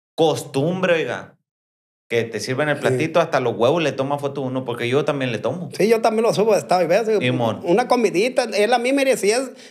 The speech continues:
Speaker 2: frijol con huevo", yo lo subo de estado. Yo no ando subiendo que, eh, comidas diferentes.
Speaker 1: Ujú.
Speaker 2: La comida toda es igual.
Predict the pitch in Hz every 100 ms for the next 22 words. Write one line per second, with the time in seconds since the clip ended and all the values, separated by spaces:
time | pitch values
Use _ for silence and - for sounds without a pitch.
0 | - 208 196 220 226 262 214 240 254 214
1 | 226 - 214 208 127 143 135 - - 185
2 | 240 247 254 214 180 220 247 240 240 -
3 | - _ _ - 190 185 175 170 156 175
4 | 160 208 190 175 143 143 156 120 110 -
5 | _ 104 90 151 139 151 208 233 226 226
6 | 220 233 151 131 104